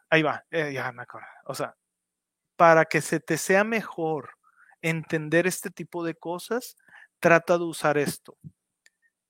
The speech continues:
recordando el futuro. ¿Ok? Así como recordamos el pasado, también podemos recordar el futuro. ¿Ok?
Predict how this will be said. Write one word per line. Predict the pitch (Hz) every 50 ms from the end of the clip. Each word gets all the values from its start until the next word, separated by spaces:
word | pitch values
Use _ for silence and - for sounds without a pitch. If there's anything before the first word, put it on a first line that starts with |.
| _ _ _ _ _ -
recordando | 147 151 151 151 160 160 151 - - 151 147 143 147 151 156 156 165
el | 165 151
futuro. | - - 143 - - - 143 131 120 113 _ _ _ _ _ _ _ _ _ _ _ _ _ _ _ _ _ _ _ _ _ _ _ _ _ _ _ _ _ _ _ _ _ _ _ _
¿Ok? | - 135 123 - 175 202 247 - _ _ _ _ _ _ _ _ _ -
Así | - - - - 165
como | - 226 233
recordamos | 214 214 185 - 165 147 151 180 214 240 - -
el | 214 -
pasado, | - 160 - - 165 156 151 139 131 139 185 _ _ _ _ _
también | - 165 151 151 151 151
podemos | - 165 156 156 156 156
recordar | 156 147 - - 131 135 160 185 196
el | 170
futuro. | - - 143 - - 139 127 120 - _ _ _ _ _ _ -
¿Ok? | 139 - -